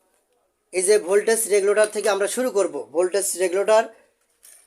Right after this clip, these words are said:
এগুলো কিন্তু ট্রানজিস্টরে, ঠিক আছে? এখানে দেখতে পাচ্ছেন তেরো হাজার তিন, এখানে আমরা দুইশো পিস নিয়েছি। এই দুইশো পিস আমাদের এক ছাত্র নিয়েছে। তো এগুলো আমরা ষাট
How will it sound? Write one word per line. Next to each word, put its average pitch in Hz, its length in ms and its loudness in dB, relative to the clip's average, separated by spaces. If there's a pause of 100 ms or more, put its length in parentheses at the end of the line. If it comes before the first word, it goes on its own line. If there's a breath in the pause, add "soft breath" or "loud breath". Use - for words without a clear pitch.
(920)
এগুলো 208 220 2
কিন্তু 240 200 2
ট্রানজিস্টরে, 240 520 4
ঠিক 208 180 0
আছে? 226 180 4 (680)
এখানে 214 260 2
দেখতে 208 220 2
পাচ্ছেন 220 220 2 (100)
তেরো 208 280 6
হাজার 202 280 4
তিন, 185 160 2 (680)
এখানে 202 240 0
আমরা 208 160 2 (120)
দুইশো 226 340 2
পিস 220 140 -2 (100)
নিয়েছি। 170 300 2 (540)
এই 175 100 -2
দুইশো 196 260 0
পিস 208 120 0 (100)
আমাদের 185 240 0 (100)
এক 175 60 0 (180)
ছাত্র 175 320 0 (680)
নিয়েছে। 196 320 4 (720 soft breath)
তো 190 60 2 (360)
এগুলো 196 240 4
আমরা 226 180 6 (1600)
ষাট 220 260 2